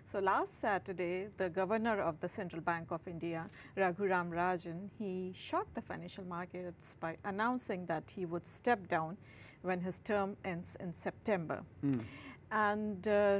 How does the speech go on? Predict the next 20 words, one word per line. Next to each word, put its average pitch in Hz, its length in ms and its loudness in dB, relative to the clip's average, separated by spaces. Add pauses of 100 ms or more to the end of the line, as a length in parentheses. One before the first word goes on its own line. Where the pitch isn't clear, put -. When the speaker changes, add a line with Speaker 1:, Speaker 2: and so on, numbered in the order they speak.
Speaker 1:
rarely 349 440 6
do 226 420 0
central 202 420 0
bankers 196 880 -2
of 196 140 -2 (100)
developing 202 640 2
countries 175 580 -4
get - 260 -4
such - 380 -4 (240)
attention 190 640 -6 (160)
as 151 220 4
Speaker 2:
Mm-hmm. 151 80 0
Speaker 1:
Rajan 180 340 -6
did. 175 300 -8 (360)
But 202 140 2
here 269 260 6
we 247 160 0
are 202 60 4
talking 277 500 0
about 185 600 2